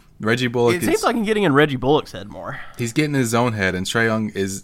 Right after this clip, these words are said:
Speaker 1: just, by simply playing basketball and just, like, returning the smack talk, he is in Reggie Bullock's head. Reggie Bullock's travel yesterday in Game four, we haven't talked much about the specifics of Game four.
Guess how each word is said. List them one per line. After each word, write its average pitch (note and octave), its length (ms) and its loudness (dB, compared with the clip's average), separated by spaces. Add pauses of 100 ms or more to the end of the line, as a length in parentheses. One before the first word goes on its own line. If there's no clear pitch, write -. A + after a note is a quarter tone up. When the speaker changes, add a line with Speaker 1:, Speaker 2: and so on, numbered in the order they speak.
Speaker 1:
just, A2 460 -6
by A2+ 140 4
simply C#3 340 2
playing A#2 260 0
basketball A2 580 2
and G#2 140 -2
just, F#2 160 -4
like, A2+ 160 0
returning G#2+ 440 -2
the F#2 60 -8
smack F#2+ 280 -4
talk, G#2 280 -4
he G#2+ 180 -2
is F2+ 180 -8 (440)
in G#2+ 340 -2
Reggie F#2+ 220 -2
Bullock's F2+ 260 -8
head. E2+ 120 -6 (320)
Reggie F3+ 240 4
Bullock's G#3+ 380 6
travel C3+ 400 2
yesterday C#3 340 0
in B2+ 60 0
Game A#2 180 2
four, A#2 160 -4
we C3 80 2
haven't D#3 200 2
talked A#2 220 0
much A2+ 140 -4
about G#2+ 200 -4
the G2+ 100 -6
specifics - 520 -6
of - 60 -18
Game F#2+ 160 -2
four. F2+ 300 -4